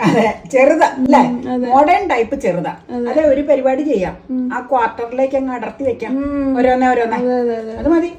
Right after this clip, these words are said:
Speaker 1: സാധാരണ ഇഡലി ഇടിയപ്പം ഒക്കെ ഇല്ലേ?
Speaker 2: ഉം.
Speaker 1: ഉണ്ടാക്കി കഴിഞ്ഞാൽ തട്ടേന്ന് നമ്മള് തണുത്തതിന് ശേഷമാണ് അടർത്തിയെടുക്കാറ്.
Speaker 2: ഉം, ഉം.
Speaker 1: ഇപ്പൊ നമുക്ക് പല സംഗതികൾ ചെയ്യാനുള്ളത് കൊണ്ട് ഞാൻ ചൂടോട് കൂടി അടർത്തി മാറ്റുവാ ട്ടോ.
Speaker 2: ഉം.
Speaker 1: ഇനി ഇതിലേക്ക് ഓർഡിനറിയും കൂടെ അങ്ങ് വെക്കാം.
Speaker 2: ഉം, ഉം.
Speaker 1: ഇനിയിപ്പോ വേറെ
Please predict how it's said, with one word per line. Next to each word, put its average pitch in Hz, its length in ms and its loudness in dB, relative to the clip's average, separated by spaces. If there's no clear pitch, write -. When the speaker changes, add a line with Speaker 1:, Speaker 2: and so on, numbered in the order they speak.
Speaker 1:
സാധാരണ 214 520 -4
ഇഡലി 233 380 0
ഇടിയപ്പം 208 480 0
ഒക്കെ 202 140 -2
ഇല്ലേ? 185 240 2
Speaker 2:
ഉം. 262 400 4
Speaker 1:
ഉണ്ടാക്കി 208 420 -2
കഴിഞ്ഞാൽ 190 280 0
തട്ടേന്ന് 185 460 -2
നമ്മള് 185 440 -2
തണുത്തതിന് 220 540 0
ശേഷമാണ് 175 560 -2
അടർത്തിയെടുക്കാറ്. 165 880 -4
Speaker 2:
ഉം, 262 180 6
ഉം. 233 100 0
Speaker 1:
ഇപ്പൊ 240 140 4
നമുക്ക് 226 400 -2
പല 233 180 0
സംഗതികൾ 220 500 -2
ചെയ്യാനുള്ളത് 202 720 0
കൊണ്ട് 202 200 -2
ഞാൻ 208 200 2
ചൂടോട് 208 460 -2
കൂടി 202 240 -2
അടർത്തി 190 400 -2
മാറ്റുവാ 175 460 0
ട്ടോ. 180 160 -4
Speaker 2:
ഉം. 240 460 0
Speaker 1:
ഇനി 233 120 2
ഇതിലേക്ക് 220 360 0
ഓർഡിനറിയും 202 500 2
കൂടെ 220 140 2
അങ്ങ് 165 160 2
വെക്കാം. - 440 -6
Speaker 2:
ഉം, 233 60 -2
ഉം. 233 200 -2
Speaker 1:
ഇനിയിപ്പോ 233 260 0
വേറെ 240 280 4